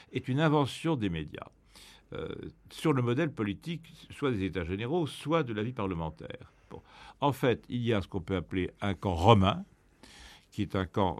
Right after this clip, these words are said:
qui est celui de la curie romaine, qui estime que les schématas doivent être gouvernés par eux et que, euh, il y a une vision de l'Église qui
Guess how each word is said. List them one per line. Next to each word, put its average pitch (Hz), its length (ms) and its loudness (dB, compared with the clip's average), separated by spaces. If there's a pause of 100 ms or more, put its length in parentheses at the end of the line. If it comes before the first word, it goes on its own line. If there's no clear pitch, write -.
qui - 60 -12
est - 40 -8
celui 95 240 -2
de 78 60 -4
la 80 80 -2
curie 95 240 -4
romaine, 95 520 -4
qui 87 160 -6
estime 139 380 -2
que - 260 -2 (360)
les 95 140 -2
schématas 101 520 -2
doivent 87 200 -4
être 87 120 -4
gouvernés 87 360 -4
par 78 300 -6
eux 151 240 0 (400)
et 85 80 -8
que, 107 400 0
euh, 87 260 -2
il 85 100 -4
y 92 120 -2
a 110 80 2
une 87 140 -2
vision 90 540 -2 (300)
de 90 120 -2
l'Église 98 800 -6
qui 85 240 -10